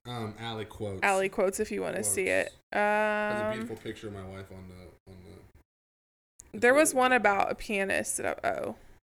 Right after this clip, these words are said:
Speaker 1: A what?
Speaker 2: Oh.
Speaker 1: A what?
Speaker 2: Oh,
Speaker 1: A what?
Speaker 2: this is th-,
Speaker 1: A
Speaker 2: like a
Speaker 1: pi-,
Speaker 2: pianist.
Speaker 1: oh, pianist.
Speaker 2: I think,
Speaker 1: Okay.
Speaker 2: what did I say?
Speaker 1: No, you said it right. I just didn't hear you that right.
Speaker 2: Do you say pianist or
Speaker 1: I, I
Speaker 2: pianist?
Speaker 1: was not. Don't say it that way. It,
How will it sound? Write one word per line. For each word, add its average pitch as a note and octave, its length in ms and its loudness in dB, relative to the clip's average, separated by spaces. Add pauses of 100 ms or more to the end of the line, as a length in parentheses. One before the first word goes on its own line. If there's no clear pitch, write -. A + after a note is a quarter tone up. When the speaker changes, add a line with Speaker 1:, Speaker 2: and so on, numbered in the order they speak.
Speaker 1:
A G#2+ 40 -10
what? G#2+ 500 -6
Speaker 2:
Oh. A#3+ 520 10
Speaker 1:
A G#2 80 4
what? F3+ 400 -4
Speaker 2:
Oh, G#3+ 520 8
Speaker 1:
A - 40 -4
what? A2+ 80 -4
Speaker 2:
this B3 400 8
is G#3 580 4 (1000)
th-, G3 140 -12 (160)
Speaker 1:
A - 40 -4
Speaker 2:
like B3 140 0
a C4+ 80 4
Speaker 1:
pi-, C4+ 100 -6
Speaker 2:
pianist. C4 560 0
Speaker 1:
oh, E3+ 280 6
pianist. E3+ 1000 -6
Speaker 2:
I A#3+ 100 2
think, C#4 240 -2
Speaker 1:
Okay. C#3+ 160 -2
Speaker 2:
what C4+ 80 6
did D4+ 120 -2
I C4+ 100 2
say? D#4 340 -2
Speaker 1:
No, F3 80 2
you F3+ 60 0
said G#3+ 200 -2
it F3+ 40 -2
right. D#3 340 -4
I C#3 60 -4
just C#3+ 160 -10
didn't B2+ 180 -10
hear C3 100 -6
you A#2 140 -6
that G2+ 180 -8
right. F#2+ 280 -6
Speaker 2:
Do A#3+ 80 4
you B3+ 100 0
say C4+ 180 4
pianist G#3+ 880 2
or G3+ 160 -2
Speaker 1:
I, - 60 -8
I C#4 40 -2
Speaker 2:
pianist? A#3 420 0
Speaker 1:
was A2+ 180 -4
not. A#2 300 -8 (960)
Don't D#3+ 220 -4
say F#3+ 160 -4
it F3+ 80 -4
that F3+ 260 -4
way. G#2+ 320 -6
It, C3 220 -8